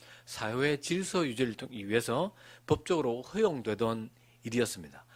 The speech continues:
요셉이 그걸 몰랐겠습니까? 알았어요. 그런데 그걸 드러내지 않고, 이렇게 드러내면은 이런 일이 이제 벌어지는 겁니다.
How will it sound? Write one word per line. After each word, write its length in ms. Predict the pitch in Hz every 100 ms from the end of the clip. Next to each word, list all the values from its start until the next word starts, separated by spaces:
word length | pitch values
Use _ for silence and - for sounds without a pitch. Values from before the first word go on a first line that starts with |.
| - - 151
요셉이 260 | 165 127
그걸 220 | 104 131
몰랐겠습니까? 800 | 95 95 156 170 - 98 85 - - _ _ _ _ _ _ _ _ -
알았어요. 460 | 170 151 - 73 - _ _ _ _ _
그런데 520 | - 135 131 165 214 - - -
그걸 200 | - 117
드러내지 460 | - 160 190 127 110
않고, 180 | 120 101
이렇게 140 | 107 -
드러내면은 920 | 156 190 180 113 131 151 147 180 208 - - - -
이런 280 | 151 175 139
일이 160 | 123
이제 140 | 120 113
벌어지는 480 | - 110 131 139
겁니다. 300 | 117 80 -